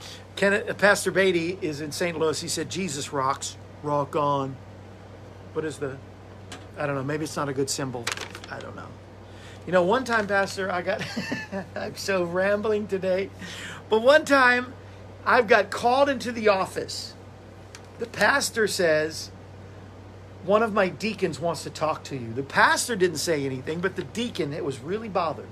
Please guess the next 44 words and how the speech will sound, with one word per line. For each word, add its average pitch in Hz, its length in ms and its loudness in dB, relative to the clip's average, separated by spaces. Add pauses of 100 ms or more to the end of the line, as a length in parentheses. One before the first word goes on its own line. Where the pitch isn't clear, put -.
(920)
While 196 200 8
I 190 80 8
was 185 200 2
singing 277 340 0
a 262 80 2
song, 180 540 2
he 180 160 -4
said 226 260 4
I 202 140 8
was 185 180 0
making 214 460 0
the 170 100 2
symbol 208 640 -2
of 170 140 -2
Satan 160 580 -4 (140)
on 170 160 -2
my 151 160 -4
hands. 190 800 -6
<laughs> - 420 -14
He 359 120 2
was, 370 320 -2 (1120)
I 277 120 6
can 262 180 0
laugh 277 340 2
now, 269 240 0
but 233 140 0
I 220 80 4
was 214 200 2
so 165 160 -2
scared. 403 440 0
It's - 140 -4
like, 285 160 0
"What?" 392 420 0 (260)
We 226 80 -4
were 254 60 2
in 240 80 2
the 233 60 2
middle 240 200 0
of 214 60 -4
this 196 160 0
great 277 320 2
revival 220 540 2
in 180 120 -4
Texas, 214 540 -6